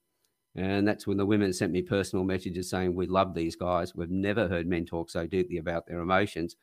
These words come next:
or so wisely about how to improve society." And so with that,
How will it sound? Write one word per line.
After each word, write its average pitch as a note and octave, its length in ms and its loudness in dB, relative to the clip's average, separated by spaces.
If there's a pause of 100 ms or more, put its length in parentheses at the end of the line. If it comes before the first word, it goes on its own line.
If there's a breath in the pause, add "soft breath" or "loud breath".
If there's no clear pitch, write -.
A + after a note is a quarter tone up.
(360 soft breath)
or F#2+ 120 0
so G2+ 220 2
wisely G2+ 760 0 (360 soft breath)
about G2 400 2
how G2+ 220 4
to G2 240 -2
improve F2+ 440 -2
society." F2+ 600 -2 (760 loud breath)
And F#2+ 220 2
so G2 240 4
with F#2+ 240 2
that, G#2+ 380 4